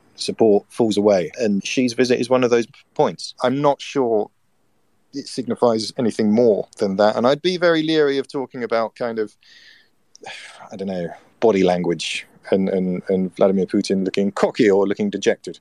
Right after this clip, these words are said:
because he, he has his mood swings, and sometimes you'll see him slouched and kind of looking a bit irritated with the world and everyone around him, and sometimes you'll see him, you know, looking chipper. Um, but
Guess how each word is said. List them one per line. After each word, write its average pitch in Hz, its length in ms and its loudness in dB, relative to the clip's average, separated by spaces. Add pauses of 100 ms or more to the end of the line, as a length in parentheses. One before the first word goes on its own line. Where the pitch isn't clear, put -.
because 101 340 -4
he, 120 120 -8
he 147 240 -4
has 123 160 4
his 107 120 -4
mood 92 200 -4
swings, 85 340 -4
and 104 400 -4 (380)
sometimes 107 440 0
you'll 98 100 4
see 101 180 -2
him 98 160 -4
slouched - 760 -2
and 190 260 -6
kind 104 220 2
of 92 100 0
looking 101 260 -2
a 92 40 0
bit 101 240 2 (220)
irritated 104 560 2
with 101 140 0
the 98 60 -6
world 101 440 2
and 101 300 -6
everyone 98 220 -4
around 101 300 0
him, 120 160 -2
and 101 140 -8
sometimes 107 360 -2
you'll 92 60 -4
see 107 200 -4
him, 104 220 -2 (600)
you - 100 -2
know, 110 320 2 (140)
looking 104 400 -2 (100)
chipper. 131 380 0 (320)
Um, 107 520 0 (920)
but 107 240 4